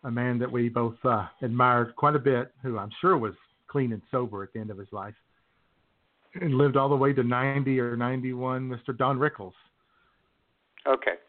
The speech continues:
Speaker 1: Mister Warmth.
Speaker 2: Now, J-Man? Yeah,
Speaker 1: Passed
Speaker 2: Mister
Speaker 1: away
Speaker 2: Warmth.
Speaker 1: this week.
Speaker 2: Yeah,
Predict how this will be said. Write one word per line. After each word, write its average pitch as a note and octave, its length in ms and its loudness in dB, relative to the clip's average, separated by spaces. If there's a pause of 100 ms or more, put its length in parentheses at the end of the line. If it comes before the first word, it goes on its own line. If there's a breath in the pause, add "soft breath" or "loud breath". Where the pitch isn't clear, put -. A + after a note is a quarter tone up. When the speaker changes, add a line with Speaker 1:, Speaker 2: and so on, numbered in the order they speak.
Speaker 1:
Mister B2+ 240 -4
Warmth. C3 400 4
Speaker 2:
Now, - 0 -
J-Man? D3 480 2 (800)
Yeah, A2+ 260 2
Speaker 1:
Passed A2+ 100 -2 (140)
Speaker 2:
Mister A#2 120 -2
Speaker 1:
away A2 80 -2
Speaker 2:
Warmth. C3+ 320 0
Speaker 1:
this G2+ 80 -12 (100)
week. A#2 200 -6 (1300 soft breath)
Speaker 2:
Yeah, D4+ 220 0